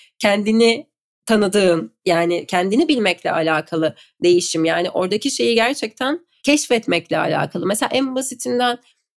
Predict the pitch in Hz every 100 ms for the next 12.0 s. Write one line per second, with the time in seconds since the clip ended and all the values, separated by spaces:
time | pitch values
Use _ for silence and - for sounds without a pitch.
0 | - 190 202 226 - 220 - - 165 165
1 | 151 139 185 196 175 170 151 _ _ -
2 | 156 - 160 160 156 165 - 160 - 165
3 | 170 165 151 160 165 - 190 196 220 247
4 | - - - 214 214 220 214 214 220 220
5 | 208 214 - 202 202 - _ _ 233 226
6 | 226 202 202 214 214 208 196 196 208 -
7 | - 190 - 220 180 - 165 - _ 185
8 | 185 190 196 196 185 - - 160 - -
9 | 180 - 185 185 170 156 160 156 - -
10 | - 175 - - 170 165 165 160 160 -
11 | - 156 165 143 - - 147 156 156 285